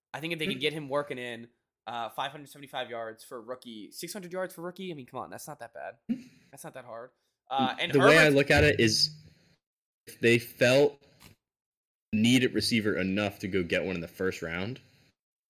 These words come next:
Speaker 2: he's gonna get the ball.
Speaker 1: Yeah. And Herbert's gonna pass for five thousand yards, so six hundred.
Speaker 2: But yeah, they don't run the football.
Speaker 1: Yeah.
Speaker 2: They have a running back. He doesn't run, though.
Speaker 1: No. He catch-, he also catches the ball.
Speaker 2: <laughs>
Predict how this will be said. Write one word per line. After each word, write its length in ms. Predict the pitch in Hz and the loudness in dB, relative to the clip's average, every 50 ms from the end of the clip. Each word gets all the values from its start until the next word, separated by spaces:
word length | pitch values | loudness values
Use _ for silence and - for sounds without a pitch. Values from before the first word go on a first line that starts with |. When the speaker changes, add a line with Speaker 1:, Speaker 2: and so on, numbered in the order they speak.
| _ _ - | _ _ -4
Speaker 2:
he's 80 | 107 101 | -2 -2
gonna 120 | 92 87 | 0 -2
get 120 | 80 - | -4 -6
the 60 | - - | -10 -14
ball. 240 | - - - _ _ _ _ _ _ _ _ - | -18 -18 -18 _ _ _ _ _ _ _ _ -14
Speaker 1:
Yeah. 100 | 247 262 - _ _ _ _ _ _ _ _ _ - | -14 -14 -14 _ _ _ _ _ _ _ _ _ -8
And 340 | - 185 190 196 185 180 180 _ _ _ _ _ _ _ _ _ _ _ - | -4 -2 -2 -2 -2 -6 -10 _ _ _ _ _ _ _ _ _ _ _ -4
Herbert's 320 | - 175 202 220 254 247 | -2 -2 0 0 0 -2
gonna 100 | 226 202 | -2 -4
pass 380 | 170 - - 170 175 180 165 - | -2 2 4 6 6 6 4 0
for 200 | - 98 87 98 _ _ - | -8 -14 -14 -16 _ _ -4
five 220 | - 143 123 123 - | -2 -2 -2 -2 -4
thousand 320 | - 120 120 120 117 107 | -6 -8 -8 -8 -12 -14
yards, 460 | 110 110 104 - - - _ _ - - | -12 -10 -10 -10 -12 -16 _ _ -20 -18
so 480 | - - - 107 107 101 87 85 80 _ _ _ _ _ _ _ _ _ | -14 -12 -10 -10 -10 -10 -12 -14 -16 _ _ _ _ _ _ _ _ _
six 240 | - - - 156 - | -16 -10 -10 -10 -6
hundred. 180 | - 139 - 78 | -4 -2 -2 0
Speaker 2:
But 80 | 92 | 0
yeah, 100 | 110 98 82 | 0 0 0
they 100 | 90 92 | 0 -2
don't 120 | 104 98 | -4 -4
run 120 | 92 87 87 | -6 -6 -8
the 60 | 90 | -8
football. 360 | - 85 85 - - - - - | -10 -12 -12 -12 -14 -16 -10 -8
Speaker 1:
Yeah. 200 | 156 147 - - - | -8 -8 -8 -8 -4
Speaker 2:
They 80 | - 117 - | -2 -2 0
have 120 | 151 160 143 | 0 0 2
a 40 | |
running 240 | 113 110 117 110 90 | 2 2 2 0 -2
back. 320 | - - 50 50 - _ _ _ _ _ - | -2 -6 -8 -8 -10 _ _ _ _ _ -10
He 100 | - 104 | -6 -2
doesn't 240 | 98 101 90 95 87 | -2 -2 -2 -4 -8
run, 220 | - 73 69 53 50 | -10 -10 -10 -10 -12
though. 160 | - - - _ _ _ - | -16 -20 -20 _ _ _ -18
Speaker 1:
No. 220 | 113 104 90 - _ _ _ _ | -16 -16 -16 -18 _ _ _ _
He 100 | - 120 | -20 -14
catch-, 220 | - 165 160 156 - | -8 -8 -8 -8 -4
he 120 | 160 156 | -4 -2
also 240 | 147 156 151 - 113 | -2 -2 -2 -4 -12
catches 380 | - - 101 _ - - - _ - | -12 -14 -18 _ -20 -20 -20 _ -20
the 60 | - | -20
ball. 100 | - - - | -20 -20 -20
Speaker 2:
<laughs> 60 | - | -20